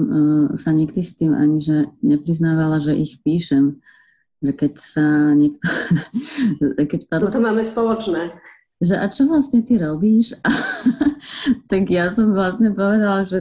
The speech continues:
Speaker 1: "To ostatné", a ja vždy zamlčiavam, že ja píšem básne, lebo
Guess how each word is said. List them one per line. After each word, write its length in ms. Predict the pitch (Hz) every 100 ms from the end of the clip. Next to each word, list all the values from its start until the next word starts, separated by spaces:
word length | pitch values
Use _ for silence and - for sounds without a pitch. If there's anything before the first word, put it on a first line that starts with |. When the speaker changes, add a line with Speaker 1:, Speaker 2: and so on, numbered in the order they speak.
| 180
Speaker 1:
"To 240 | 247 254 -
ostatné", 560 | 170 180 220 220 233 185
a 240 | 180 180 151
ja 240 | 165 165 - 135 -
vždy 260 | 160 151 208
zamlčiavam, 720 | 180 185 208 175 160 151 151
že 240 | 151 147 147 _ _ -
ja 80 | 170
píšem 400 | 151 151 - 165
básne, 560 | 151 143 151 - 139 - - - _ -
lebo 640 | 156 147 160 156 156 151